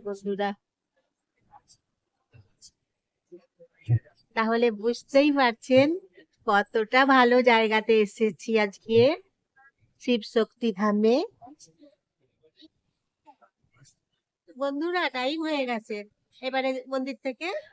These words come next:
যেতে হবে, শিব শক্তি ধাম থেকে এখন আমাদেরকে এবারে যেতে হবে সাতটা পর্যন্ত টাইম, পাঁচটা থেকে সাতটা। আপনারা যখন আসবেন পাঁচটা থেকে সাতটা অবধি এখানে আসবেন, পাঁচটার সময় চলে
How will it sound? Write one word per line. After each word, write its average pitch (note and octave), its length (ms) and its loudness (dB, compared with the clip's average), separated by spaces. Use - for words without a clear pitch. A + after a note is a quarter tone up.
যেতে B3+ 280 -2
হবে, G#3+ 180 -10
শিব C4+ 160 -10
শক্তি B3+ 360 -10
ধাম B3 140 -10
থেকে B3+ 200 -14
এখন C4 160 -14
আমাদেরকে A#3+ 360 -12
এবারে C4+ 220 -10
যেতে A3+ 280 -6
হবে G3 200 -10
সাতটা D4+ 380 -6
পর্যন্ত G#3 360 -8
টাইম, G#3+ 240 -6
পাঁচটা B3+ 380 -8
থেকে C#4 240 -8
সাতটা। A#3 400 -6
আপনারা C4 360 -4
যখন C#4 160 -6
আসবেন D4+ 320 -8
পাঁচটা C4+ 360 -6
থেকে D4 160 -8
সাতটা C#4 300 -8
অবধি D4+ 220 -8
এখানে D4 200 -6
আসবেন, G3+ 300 -10
পাঁচটার A#3+ 280 -10
সময় D4+ 220 -12
চলে C4 140 -2